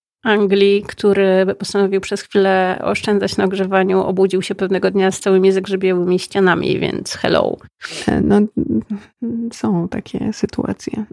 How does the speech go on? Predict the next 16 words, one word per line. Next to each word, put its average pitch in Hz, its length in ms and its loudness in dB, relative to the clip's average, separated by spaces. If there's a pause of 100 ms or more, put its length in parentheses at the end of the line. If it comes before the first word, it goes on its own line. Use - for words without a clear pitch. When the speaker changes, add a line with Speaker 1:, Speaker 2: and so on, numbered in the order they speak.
Speaker 2:
Ale 214 220 2
stary 196 380 0
czy 196 240 0
nowy 180 340 0
dom? 175 460 -4 (340)
Stary 226 220 2
dom, 208 280 2
różne 196 240 2
formy 185 280 0
życia. 190 520 0 (140)
E, 180 280 0
ty 220 760 4
zaczęłaś 196 360 -2
fotografować, 180 800 -2
dzięki 190 260 -2
czemu 185 500 0